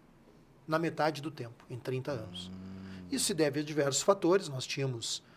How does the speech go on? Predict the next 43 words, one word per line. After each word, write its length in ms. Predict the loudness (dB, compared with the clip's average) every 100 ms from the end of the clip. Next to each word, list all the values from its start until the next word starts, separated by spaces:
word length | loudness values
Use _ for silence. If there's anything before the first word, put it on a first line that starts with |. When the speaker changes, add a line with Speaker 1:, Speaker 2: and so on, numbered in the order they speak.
| -10
Speaker 1:
nós 180 | -2 -2
temos 260 | 0 0 2
hoje 140 | 2
cento 200 | 0 -2
e 40 | -2
vinte 300 | -2 -2 -2
faculdades 520 | -2 -2 0 -2 -4
de 120 | -6
direito 480 | -4 -2 -2 -4 -8
no 60 |
estado 240 | -8 -6 -4
do 80 | -2
Rio 80 |
Grande 160 | 0 -2
do 60 | 0
Sul, 120 | -2
mil 120 | 0
e 40 |
novecentos 440 | 0 -2 -2 -4 -4
no 80 | -2
Brasil. 420 | 0 0 -2 -4 -14 -10
É 80 | -6
um 60 | -2
recorde 360 | -2 -2 -2
mundial 300 | -2 0 0
negativo. 580 | 0 -2 -2 -4 -6 -8 -20 -20 -20 -20 -6
Nós 140 | -4
tínhamos, 240 | -2 -2 0
em 60 |
mil 120 | 2
novecentos 360 | 2 2 0 -2
e 20 |
noventa 380 | -2 0 0 2
e 40 |
nove, 220 | 2 2 2
trezentas 580 | 0 2 0 0 -4
e 220 | -6 -8 -10 -18 -20 -6
cinquenta 460 | -4 -2 -2 -2
faculdades 420 | -4 -6 -4 -4 -4
de 60 |
direito 260 | -6 -6 -6
no 80 | -8
Brasil. 340 | -8 -10 -12